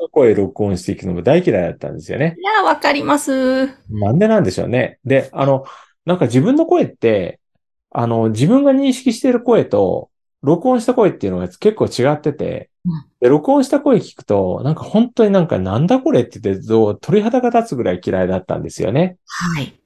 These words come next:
Speaker 1: で、それは結構長く続いてて、まあ、カセットテープレコーダーが、なんかアイシーレコーダーに変わったり、
Speaker 2: うん。
Speaker 1: まあ、その後、まあ、スマホで録音したりとかって、いろいろね、録音する方法変わったんですけど、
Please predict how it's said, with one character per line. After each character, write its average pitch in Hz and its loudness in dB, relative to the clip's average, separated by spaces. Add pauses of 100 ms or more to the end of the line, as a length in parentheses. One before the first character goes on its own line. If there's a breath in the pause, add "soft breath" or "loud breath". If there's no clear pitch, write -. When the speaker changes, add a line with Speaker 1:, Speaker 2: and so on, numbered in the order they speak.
(260)
Speaker 1:
で、 185 -2
そ 262 2
れ 285 2
は 269 2
結 285 -2
構 151 2
長 131 0
く - -20
続 101 -8
い 104 -6
て 101 -4
て、 95 0
ま 117 -2
あ、 - -6
カ 131 -6
セ 147 2
ッ 131 -4
ト 143 0
テ 139 2
ー 135 -6
プ 147 -2
レ 131 0
コ 131 0
ー 101 -4
ダ 95 -2
ー - -6
が、 110 -2
な 107 -8
ん 107 -10
か - -8
ア 110 2
イ 113 0
シ 110 0
ー 101 0
レ 104 4
コ 107 0
ー 98 2
ダ 85 0
ー - -4
に 80 -6
変 90 -2
わ 87 -2
っ - -10 (120)
た 87 2
り、 117 2
Speaker 2:
う - -4
ん。 - -6
Speaker 1:
ま 101 -6
あ、 - -8
そ 104 -2
の 95 0
後、 87 -2
ま 92 -6
あ、 82 -8
ス - -8
マ 92 -2
ホ 95 -2
で 92 2
録 90 -2
音 92 0
し - -12
た 101 0
り 92 0
と 87 -4
か 85 -2
っ - -12
て、 85 -8
い 104 -4
ろ 113 4
い 110 4
ろ 120 2
ね、 180 0 (320 soft breath)
録 110 0
音 107 0
す 110 -4
る 104 0
方 101 0
法 98 -2
変 101 -2
わ 104 0
っ - -20
た 107 -2
ん 95 -4
で 87 -6
す - -14
け 95 -4
ど、 95 0